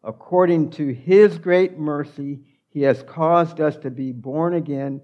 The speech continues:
to a living hope through the resurrection of Jesus Christ from the dead." That's First Peter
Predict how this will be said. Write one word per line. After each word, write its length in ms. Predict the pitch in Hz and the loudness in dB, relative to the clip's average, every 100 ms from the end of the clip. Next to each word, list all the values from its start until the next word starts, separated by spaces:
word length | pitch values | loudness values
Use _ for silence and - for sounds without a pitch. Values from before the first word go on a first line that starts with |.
| _ _ _ | _ _ _
to 180 | 135 123 | -6 -4
a 20 | |
living 560 | 120 127 160 190 202 190 | -2 2 2 2 0 -4
hope 580 | 165 160 147 147 _ _ _ _ | -2 -2 -2 -6 _ _ _ _
through 160 | 139 139 | -8 -6
the 100 | 127 | -2
resurrection 880 | 139 156 160 143 135 135 - 143 123 | 2 4 2 -2 0 0 -4 -10 -10
of 180 | 113 | -12
Jesus 520 | 101 131 135 131 123 - | -12 -10 -8 -8 -12 -14
Christ 520 | _ 117 117 117 - | _ -6 -6 -6 -12
from 140 | 113 | -14
the 100 | 113 | -14
dead." 420 | 101 110 107 95 _ _ - | -10 -8 -8 -10 _ _ -4
That's 240 | 123 123 | -4 -4
First 460 | - 135 143 139 _ | -10 -6 -6 -8 _
Peter 540 | 131 127 123 123 | -12 -8 -8 -8